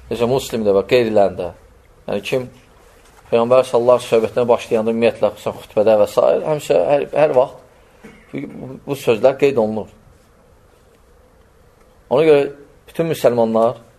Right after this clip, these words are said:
yəni müsəlmanlar dərk eləməlidirlər, bilməlidirlər ki, islah yolu bir olmalıdır. O da Peyğəmbər sallallahu əleyhi və səlləm necə edib o cür, necə o başlayıb,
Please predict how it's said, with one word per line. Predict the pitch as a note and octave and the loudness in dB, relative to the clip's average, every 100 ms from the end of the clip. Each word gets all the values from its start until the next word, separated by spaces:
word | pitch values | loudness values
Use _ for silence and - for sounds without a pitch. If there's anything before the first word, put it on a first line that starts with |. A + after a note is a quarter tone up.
| _ | _
yəni | F#2 G2+ | -14 -14
müsəlmanlar | G#2 A2+ A2+ A2+ B2+ B2+ | -6 -4 -2 0 0 4
dərk | A#2+ A2+ A2+ | 2 2 -4
eləməlidirlər, | G#2+ G#2+ G#2 G2 F#2+ - _ _ _ _ _ _ - - _ - | 0 0 2 0 0 -6 _ _ _ _ _ _ -20 -20 _ -12
bilməlidirlər | A2+ A2+ A#2+ B2+ A2+ G#2 | -4 2 2 4 0 0
ki, | A#2 B2 - - - - _ _ _ _ - _ - A#2 | -4 -8 -8 -16 -20 -20 _ _ _ _ -20 _ -12 -10
islah | - D3+ C3 B2 | 2 2 2 0
yolu | B2 B2+ | 0 2
bir | A#2 G2 | 2 2
olmalıdır. | D#2+ D2 C#2 - _ _ - | -2 -12 -12 -20 _ _ -6
O | C3+ | -2
da | A#2+ | -2
Peyğəmbər | C#3+ A#2+ A#2 A#2+ B2+ - | -2 0 0 2 2 2
sallallahu | A#2 A2 A#2+ A2+ | 0 4 4 4
əleyhi | - | 0
və | B2 | 0
səlləm | A#2 A#2 C#3 - - _ _ _ _ - _ _ A#2 | 2 0 -2 -12 -20 _ _ _ _ -20 _ _ -2
necə | B2 A#2+ A#2 | 0 2 2
edib | A2+ | 0
o | G2+ | -4
cür, | D2+ - _ - | -8 -20 _ -4
necə | A#2+ C3 | -2 0
o | A#2+ | 2
başlayıb, | A#2+ - - G#2+ A#2 | 0 -2 -8 -6 -6